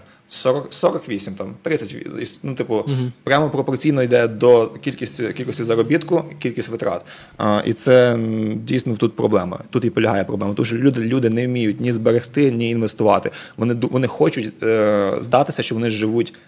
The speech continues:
Speaker 1: ліпше і показати це іншим. «От дивіться, в мене життя класне, я успішний, тому що я можу собі дозволити то, то і то».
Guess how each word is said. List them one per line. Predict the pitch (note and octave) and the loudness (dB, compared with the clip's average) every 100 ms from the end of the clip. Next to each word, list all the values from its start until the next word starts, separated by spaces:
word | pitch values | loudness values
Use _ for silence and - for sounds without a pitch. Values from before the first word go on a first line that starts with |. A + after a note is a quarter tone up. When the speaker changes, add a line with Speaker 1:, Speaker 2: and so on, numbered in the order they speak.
| _ A2+ | _ -4
Speaker 1:
ліпше | A#2 - - | -2 -2 -4
і | - | -4
показати | G#2 A2 A2+ G#2+ | -4 0 0 0
це | - | -4
іншим. | C#3 B2 G#2 G2 | -2 -4 -4 -6
«От | F#2+ | -2
дивіться, | A#2+ A#2 - | 0 0 0
в | |
мене | G2+ A2+ G2+ | -2 0 0
життя | G2+ G2 A2+ | -2 0 -2
класне, | - A#2+ A2 - F2+ - - - | 0 2 2 0 -10 -14 -20 -4
я | G#2+ | 0
успішний, | F2+ G2 - D3 A#2+ F#2+ F#2+ | 2 0 -2 -2 0 -2 -6
тому | G2+ G#2 | -4 -4
що | - G2+ | -2 0
я | G2+ | 2
можу | G#2 G#2+ G2+ | 2 -2 -4
собі | A2 | -4
дозволити | G#2 G#2 A2 A#2 G2+ | -2 -2 4 4 4
то, | G2 B2 A2+ | 0 2 2
то | - A2 | 2 2
і | A2 | 0
то». | G#2 G#2 | 0 -2